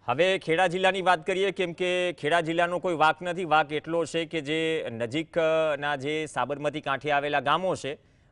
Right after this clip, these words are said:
ધરોઈમાંથી પાણી છોડાયું છે, તો પછી હાલાકી, અ, તો નક્કી છે. અ, કેમ કે સાબરમતી કિનારાના ગામના આ દ્રશ્યો છે,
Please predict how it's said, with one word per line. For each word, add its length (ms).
ધરોઈમાંથી 500
પાણી 300
છોડાયું 440
છે, 240
તો 80
પછી 260
હાલાકી, 720
અ, 320
તો 160
નક્કી 340
છે. 200
અ, 100
કેમ 240
કે 440
સાબરમતી 800
કિનારાના 2000
ગામના 760
આ 100
દ્રશ્યો 480
છે, 300